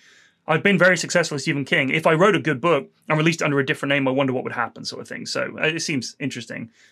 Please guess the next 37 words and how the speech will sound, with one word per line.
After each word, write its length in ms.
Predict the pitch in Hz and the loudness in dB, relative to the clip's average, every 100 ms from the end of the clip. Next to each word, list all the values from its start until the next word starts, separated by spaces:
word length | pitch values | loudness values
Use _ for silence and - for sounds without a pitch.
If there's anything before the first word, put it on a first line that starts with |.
| - | -2
But 100 | 180 | 2
anyway, 300 | 190 147 139 | 4 2 0
the, 200 | - 165 | 0 0
the 140 | 143 160 | 2 2
original 260 | 226 208 | 2 2
Running 240 | 156 151 143 | 2 2 2
Man 160 | 131 | 0
book 160 | 123 120 | -2 -6
is 80 | 117 | -10
very, 420 | 117 165 165 151 | -6 2 2 2
very 260 | 131 127 | 0 0
good, 300 | 104 120 113 - | -2 -2 -4 -4
and 100 | 127 | -4
they 160 | 120 - | -4 -4
made 280 | 143 160 | -2 -2
a 20 | 135 | -2
terrible 500 | - 262 254 156 143 | -6 0 2 2 0
movie 240 | 160 120 | 0 0
of 140 | 117 | -4
it. 80 | 123 | -4
But 100 | - | -6
if 80 | 160 | -2
they 120 | 180 | 0
made 180 | 185 226 | 2 2
an 80 | 170 | 2
actual 340 | 165 175 - 160 | 0 0 -2 -4
movie, 220 | 170 143 | -2 -2
the 200 | 127 131 | -4 -2
actual 360 | 165 160 - 131 | 0 -2 -4 -8
book, 260 | 117 165 - | -4 -4 -4
it 40 | |
would 80 | 127 | -12
be 120 | 123 | -8
genuinely 420 | 120 139 131 123 | -4 -2 -2 -4
really 300 | 117 131 117 | -4 -4 -4
something. 520 | 113 139 - - - - _ _ _ _ - | -6 -6 -6 -10 -10 -14 _ _ _ _ -2
Um, 420 | 143 143 147 147 | 4 4 2 -4